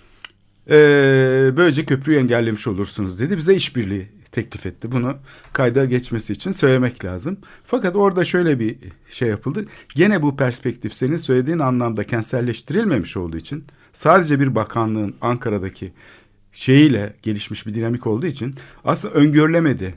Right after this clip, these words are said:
Yani bu pekala bir metro sisteminin omurgası olarak daha farklı bir hattan ki E beş hattıyla Kağıthane arasında olabilirdi mesela. Hiç Tarihi Yarımada'ya bulaşmadan ve o eski endüstriyel ulaşım hattı da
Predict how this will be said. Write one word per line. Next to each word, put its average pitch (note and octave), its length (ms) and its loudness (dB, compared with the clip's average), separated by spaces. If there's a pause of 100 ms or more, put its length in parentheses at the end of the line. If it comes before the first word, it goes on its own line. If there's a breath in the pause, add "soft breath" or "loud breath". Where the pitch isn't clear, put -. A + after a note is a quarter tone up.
Yani A#2 320 -2
bu D#3+ 240 -2
pekala A#2+ 580 -2
bir A#2+ 100 -4
metro C#3 320 -4
sisteminin A2+ 480 -8
omurgası B2 560 -2
olarak G#2 400 -4 (380 loud breath)
daha C3+ 240 -2
farklı C3+ 400 -2
bir A#2 100 -2
hattan A#2 480 -4 (460)
ki G#2+ 200 -10
E A#2 160 0
beş B2+ 180 -2
hattıyla G#2+ 480 -4
Kağıthane A2 480 -2
arasında G2+ 420 -4
olabilirdi G2 520 -4
mesela. F2+ 520 -8 (320 loud breath)
Hiç C3+ 160 -2
Tarihi A#2+ 320 2
Yarımada'ya G#2 460 0
bulaşmadan B2 720 -4 (440 loud breath)
ve D#3+ 140 0
o C#3 260 -2
eski F3 400 0
endüstriyel C3+ 640 0
ulaşım B2+ 400 -2
hattı C3+ 420 -2
da B2+ 200 0